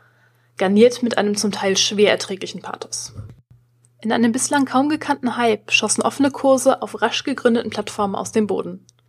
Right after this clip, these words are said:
Auch hier traten schnell Spannungen ans Licht, wenn etwa kommerzielle Anbieter die Nutzung der Materialien im Sinne der O-E-R-Prinzipien untersagten.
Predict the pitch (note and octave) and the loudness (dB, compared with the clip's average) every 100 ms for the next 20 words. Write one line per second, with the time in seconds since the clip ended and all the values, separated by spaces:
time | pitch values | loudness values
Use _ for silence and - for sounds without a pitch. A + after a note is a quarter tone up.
0 | _ _ _ _ _ _ _ - B3 - | _ _ _ _ _ _ _ -2 -2 0
1 | C#4 D4 - - - A#3+ B3 C4+ - - | 0 0 0 0 2 0 2 4 4 2
2 | D4 A#3 F3+ F#3 - G3+ B3+ - - A3 | 2 2 0 -2 0 0 -2 -6 -4 0
3 | G#3+ - G#3+ - A#3 D4 - C#4+ C#4 - | 0 0 -2 0 0 0 -4 -4 0 0
4 | A3+ A#3 A#3 A3 G3+ A#3+ - B3 A#3+ A3 | -2 -4 -2 -2 -2 -2 0 0 0 0
5 | - G#3 G3 F#3+ G3+ G3+ G3+ G3 A3+ A3+ | -2 -2 0 2 2 0 -2 0 2 4
6 | G3 G3 G3 G3 - G3 - G3+ - F3+ | 2 2 2 2 2 0 -2 -8 -8 -10
7 | G3 - G#3 G3 - _ - | -10 -10 -6 -6 -6 _ -20